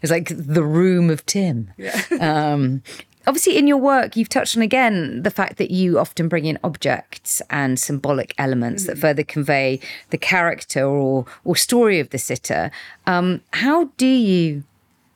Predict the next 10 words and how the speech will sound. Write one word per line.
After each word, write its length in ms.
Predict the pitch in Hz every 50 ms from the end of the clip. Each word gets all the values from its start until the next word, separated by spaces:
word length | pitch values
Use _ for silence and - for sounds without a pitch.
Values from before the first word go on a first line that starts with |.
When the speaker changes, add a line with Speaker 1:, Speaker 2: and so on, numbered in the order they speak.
| _ _ _ _ _ _ -
Speaker 1:
how 180 | - 170 175 190
do 140 | - -
you 80 | 220 202
go 180 | - 208 202 190
about 420 | 180 - 190 185 185 185 - - _ _ _ _ _ _ - - - - -
kind 240 | - 151 175 170 170
of 100 | 160 - _ _ _ _ _
defining 680 | - 180 - - - 156 160 165 175 170 151 113 107 110
those 280 | 110 107 - 113 - -
objects? 760 | - 123 - - - 55 - - - - - - - - -